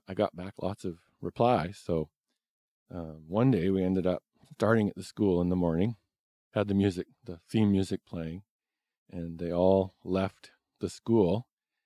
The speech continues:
and they had to go to, they had to find their way to the, um, to the campground, Prior Centennial Park. And some of them knew to cut through the bushes from the school there, and some of them went, uh, the long way.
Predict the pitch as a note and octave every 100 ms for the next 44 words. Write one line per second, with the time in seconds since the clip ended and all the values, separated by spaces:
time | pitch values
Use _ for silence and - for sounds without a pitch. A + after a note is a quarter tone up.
0 | _ - F#2+ F#2 F2+ G2 G#2 G#2+ G2+ G2
1 | - A2+ G2 F#2+ F#2 G2+ G#2+ - A2 G#2+
2 | G2 F#2 F#2 F#2 - G2 F#2+ F#2 F2+ E2
3 | E2 E2 _ _ - F#2+ - C#3+ - E2
4 | E2 _ _ - G2 F#2 F#2 - F#2+ E2
5 | B2+ A2+ - _ _ _ _ _ _ _
6 | _ G#2+ F2+ E2+ E2 _ - - A2+ G#2+
7 | G2 G2 G2 G2 - - F#2+ G2 E2 E2+
8 | F2+ F2+ A2 - - F2+ E2 - E2+ E2
9 | D#2+ G#2 E2+ - F#2 F2+ E2 E2 _ _
10 | G2 - F2+ F2 F2+ E2 D#2+ E2+